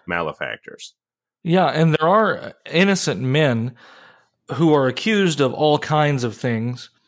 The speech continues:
Speaker 2: and oftentimes we have allowed that pastor's reputation to be trodden over, even though he is innocent, for various reasons, a desire,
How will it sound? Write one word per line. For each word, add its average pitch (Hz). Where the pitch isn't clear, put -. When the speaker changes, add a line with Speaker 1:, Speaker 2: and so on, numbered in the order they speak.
Speaker 2:
and 151
oftentimes 143
we 139
have 131
allowed 139
that 135
pastor's 151
reputation 143
to 131
be 127
trodden 120
over, 117
even 139
though 123
he 120
is 110
innocent, 127
for 156
various 180
reasons, 117
a 131
desire, 123